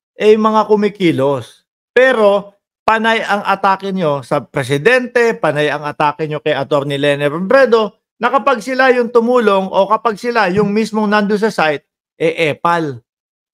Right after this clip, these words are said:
ang sasabihin. Pero kapag ka wala naman ho doon, ano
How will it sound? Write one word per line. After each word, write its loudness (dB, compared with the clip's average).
ang -8
sasabihin. 0
Pero 0
kapag -2
ka 2
wala 2
naman -2
ho 0
doon, 2
ano 0